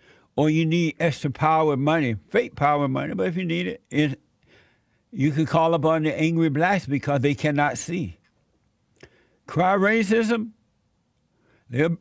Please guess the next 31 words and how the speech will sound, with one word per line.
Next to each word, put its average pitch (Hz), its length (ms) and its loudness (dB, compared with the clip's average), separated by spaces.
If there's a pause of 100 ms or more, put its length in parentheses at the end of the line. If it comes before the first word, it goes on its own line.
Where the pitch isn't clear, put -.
they're, 160 480 0
that's 147 280 0
all 175 200 2
they 185 120 0
need 170 240 0
to 135 60 2
hear. 123 400 0 (1500)
It 156 120 0
doesn't 156 300 0
matter 143 260 2
how 131 100 0
much 120 160 0
money 147 420 2
they 190 160 0
make. 180 600 -4 (540)
It 147 120 2
doesn't 151 380 0
matter 147 400 2 (100)
if 131 220 -4
they, 131 220 -2 (180)
uh, 107 300 -2 (640)
uh, - 360 -4 (600)
number 165 380 0
one 170 260 2
on 165 160 2
the 139 80 0
sports - 480 -2
team. 175 500 -4 (1160)
It 143 120 2
doesn't 170 320 2
matter. 175 400 0